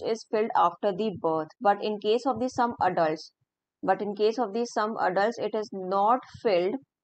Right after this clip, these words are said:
and it is remained. So what happens? The mixing of the blood can occur. So the mixing of the blood occur, mixing of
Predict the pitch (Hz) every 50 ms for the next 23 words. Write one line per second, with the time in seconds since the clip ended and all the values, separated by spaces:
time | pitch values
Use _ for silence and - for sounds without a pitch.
0 | _ _ _ _ _ - 190 185 196 202 - 214 202 240 233 233 240 226 196 196
1 | 185 180 190 196 208 240 247 - - 247 220 214 190 208 214 220 226 247 208 208
2 | 208 - 240 254 254 - 247 220 208 202 202 196 - 254 254 247 240 226 208 247
3 | 240 202 185 196 196 208 202 196 - - 196 180 185 185 - - - 175 165 -
4 | - 165 160 160 170 - - - - - _ _ _ _ _ - - - - 196
5 | 180 180 190 208 247 - - _ _ _ _ - 180 175 202 196 196 202 196 190
6 | 180 185 180 180 - - - 214 214 226 233 - - 196 190 190 - _ - 214
7 | 220 214 185 185 180 170 175 180 185 175 - - 110 151 - - 175 165 156 160
8 | 160 - _ _ - - 165 170 175 - - 185 190 185 175 170 170